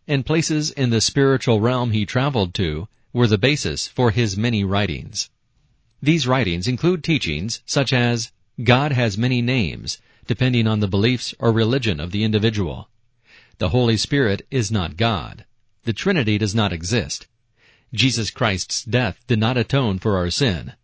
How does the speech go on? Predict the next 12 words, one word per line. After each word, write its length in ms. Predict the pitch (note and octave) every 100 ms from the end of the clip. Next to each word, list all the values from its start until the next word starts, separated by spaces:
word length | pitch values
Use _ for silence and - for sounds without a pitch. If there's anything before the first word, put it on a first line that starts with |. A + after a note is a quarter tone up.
| _ _ _ _
Salvation 640 | - C#3 B2+ D#3+ - B2
comes 260 | C3 C3+ A2
by 180 | A2
practicing 540 | A2 C3 C3+ B2 - C3+
what 140 | B2
you 180 | A#2+ C#3+
believe, 540 | B2+ C#3 E3 D#2+ D2+ - _ _
whatever 340 | - A#2+ B2+ A#2+
religion 420 | A#2 A2 A#2+ A2+
that 160 | G#2+ F#2+
might 240 | G#2 F#2
be. 400 | C#3 B2+ D2 -